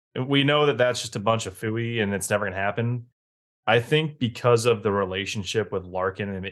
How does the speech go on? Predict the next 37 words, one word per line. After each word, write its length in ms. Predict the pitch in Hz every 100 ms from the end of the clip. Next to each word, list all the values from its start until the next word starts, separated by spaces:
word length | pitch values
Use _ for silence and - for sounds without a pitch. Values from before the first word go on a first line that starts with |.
| 107
and 120 | 95
a 40 |
few 220 | 92 104
other 180 | 101 101
guys, 560 | 92 92 95 101 98 - _ _ _ _ _ _ _ _
there's 480 | 120 104 110 120 123
a 80 | 120 104 -
bit 160 | 147 151
of 120 | 143
a 40 | 127
more 380 | 120 120 117
realistic 600 | 110 110 107 110 107 104 87
chance 360 | - 107 101
that 120 | 101
that 200 | 92 95
could 100 | 92
happen. 600 | 87 101 104 139 143 151 - _ _
But 440 | 107 127 120 - -
it's 320 | - 123 123 - -
with 220 | 123 117
the 80 | 107
comments 480 | - 131 143 135 -
that 100 | 123
he 80 |
made 280 | 113 110 117
about 280 | 113 104 101
his 100 | 95
conversations 680 | - 110 110 - 110 104 101
with 120 | 98
his 140 | 90
agent, 380 | 90 98 110 120 - _ _ _ _ _ _ -
that's 480 | 95 113 123 123
where 120 | 120 113
you're 140 | 107
just 200 | 98 -
like, 200 | 98 -
<sighs> 60 | 104